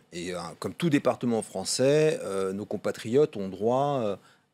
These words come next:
à la sécurité, à des conditions, euh, d'insertion sociale, d'éducation pour leurs enfants, les mêmes partout. Moi, je constate juste une chose, hein, c'est que le gouvernement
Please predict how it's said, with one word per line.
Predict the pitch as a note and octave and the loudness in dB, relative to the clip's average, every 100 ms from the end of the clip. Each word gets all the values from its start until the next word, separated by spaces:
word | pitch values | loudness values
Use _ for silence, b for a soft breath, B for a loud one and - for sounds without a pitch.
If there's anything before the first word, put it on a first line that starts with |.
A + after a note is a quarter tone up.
| _ | _
à | G3+ | 2
la | F#3 D3+ | 2 2
sécurité, | D3+ B2+ B2 A2+ A2+ - B2 C#3 D3+ D#3 | 0 -2 -2 0 0 -2 0 2 2 2
à | C3 | 0
des | A#2+ | -2
conditions, | - A#2+ A2+ G#2+ - A#2 A#2 A2 | -4 -4 -4 -6 -8 -4 -2 -2
euh, | G2+ F#2+ | -2 -4
d'insertion | A#2+ A#2 - G2 - B2 B2 | -4 -4 -4 -10 -8 -6 -6
sociale, | - G2 - - B2+ B2+ A2+ | -6 -8 -8 -2 -2 0 -2
d'éducation | A#2 A2+ A2+ G#2+ - A2 | -6 -6 -4 -6 -4 -6
pour | F#2+ | -4
leurs | F#2 F#2+ | -4 -4
enfants, | G2 - D3 E3+ B B B B | -6 -2 -2 -2 B B B B
les | G#2 A2 | -2 2
mêmes | D3 F3+ | 4 2
partout. | F3 A#2+ - - - b b b b - | 0 -6 -6 -12 -14 b b b b 0
Moi, | |
je | E3 | 0
constate | - D3 F#3+ | 0 0 0
juste | D#3+ D3 | 0 -2
une | B2+ A2+ | 0 -2
chose, | - - - _ - | -2 -12 -16 _ -20
hein, | - _ - - | -20 _ -20 -18
c'est | - - A#2+ | -6 -6 -2
que | C3 A2+ E2+ - - _ - | -2 -2 -4 -12 -20 _ -2
le | D#3 | 2
gouvernement | E3+ C3+ G#2+ G2 A2+ F#3+ C4+ | 4 4 2 0 -2 -2 -6